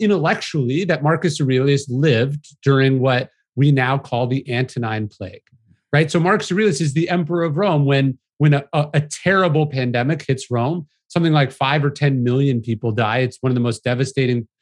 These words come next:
uh, plagues in human history. But, but in Meditations, Marcus Aurelius says that there's actually two types of plagues.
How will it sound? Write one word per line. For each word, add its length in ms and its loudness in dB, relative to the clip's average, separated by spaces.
uh, 100 2
plagues 360 -2
in 80 -2
human 200 -2
history. 440 -6
But, 240 -2
but 220 -2
in 180 2
Meditations, 680 0
Marcus 420 -2
Aurelius 300 2
says 240 2
that 220 -2
there's 160 2
actually 320 0
two 260 0
types 340 -4
of 160 -8
plagues. 400 -14